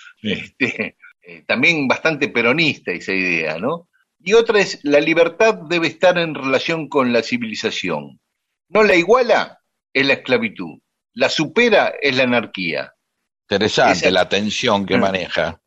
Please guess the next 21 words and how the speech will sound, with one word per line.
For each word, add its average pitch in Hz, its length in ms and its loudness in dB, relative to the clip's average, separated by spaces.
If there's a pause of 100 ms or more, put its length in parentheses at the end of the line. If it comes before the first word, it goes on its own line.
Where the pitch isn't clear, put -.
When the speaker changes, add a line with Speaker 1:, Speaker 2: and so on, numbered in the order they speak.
(300)
Speaker 2:
Sí, 113 220 -4
sí, 101 220 -8
sí, 90 240 -12
sí, 78 220 -18
sí, - 220 -20
sí. - 160 -20 (540)
Y 202 160 0
después, 202 680 4
volviendo 123 680 2
al 92 220 0
vínculo 120 460 -4
con 117 120 -2
Belgrano, 127 760 0 (340)
en 117 160 2
un 127 80 2
momento 131 960 4
tienen 131 260 0
que 117 140 0
reemplazar 117 720 -2
a 117 100 0
Rondó 135 720 0